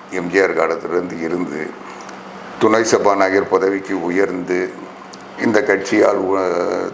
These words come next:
தொண்டர்களுடைய உழைப்பால் உலகுக்கு அறிமுகம் கா-, காட்டப்பட்டவர் காந்திராஜன். அவர் கடைசியில திமுக அந்த கொத்தடிமை கூடாரத்துல போய் சேர்ந்து இன்னைக்கு ஸ்டாலின் காலில் விடுறதே அவருடைய வயசுக்கு சரியானது இல்லை.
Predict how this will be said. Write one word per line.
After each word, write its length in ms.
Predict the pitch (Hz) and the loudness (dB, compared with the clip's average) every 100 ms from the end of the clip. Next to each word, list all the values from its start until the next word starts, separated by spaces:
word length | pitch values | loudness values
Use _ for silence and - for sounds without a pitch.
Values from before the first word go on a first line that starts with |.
| - | -2
தொண்டர்களுடைய 600 | 98 104 117 107 101 95 | 0 2 2 0 -2 -2
உழைப்பால் 840 | 85 95 107 107 - 117 110 - - - - - - - - | -2 0 -2 -2 2 4 4 0 -10 -16 -20 -20 -20 -14 -2
உலகுக்கு 480 | 104 117 113 - 92 | 2 4 2 0 -2
அறிமுகம் 440 | 104 117 101 90 - | -2 -4 -6 -8 -10
கா-, 1120 | 69 90 - - - - - - - - - | -8 -10 -12 -18 -20 -20 -20 -18 -18 -2 2
காட்டப்பட்டவர் 680 | 98 92 98 95 - 95 95 | 2 2 0 0 2 0 2
காந்திராஜன். 720 | 90 90 80 78 71 80 - - - - - | 0 0 -4 -6 -6 -10 -12 -14 -16 -16 -2
அவர் 280 | - 147 117 | 2 4 4
கடைசியில 640 | 120 113 110 120 113 117 113 | 2 0 -2 -4 0 0 0
திமுக 480 | 113 117 113 113 101 | -4 -4 0 2 2
அந்த 220 | 101 90 | 0 -2
கொத்தடிமை 720 | 87 98 95 120 113 107 95 95 | -2 -2 0 0 0 -2 -4 -4
கூடாரத்துல 540 | 101 98 95 90 92 | 0 2 2 -2 -4
போய் 220 | 82 85 | -4 -6
சேர்ந்து 580 | 82 95 95 95 90 - - - - - - - 92 | -4 0 0 0 -4 -6 -8 -16 -16 -16 -18 -10 -2
இன்னைக்கு 340 | 95 90 90 | 0 2 0
ஸ்டாலின் 540 | - 95 95 131 135 | 2 2 4 4 2
காலில் 320 | 135 127 127 123 | 4 4 4 4
விடுறதே 680 | 120 127 120 127 135 127 | 4 2 2 -2 -2 -2
அவருடைய 440 | 92 113 110 110 101 | 0 0 0 0 0
வயசுக்கு 500 | 101 104 117 104 110 | 0 -2 -6 -6 -6
சரியானது 640 | - 92 92 95 95 82 76 | -2 0 0 0 0 -4 -4
இல்லை. 160 | 80 | -4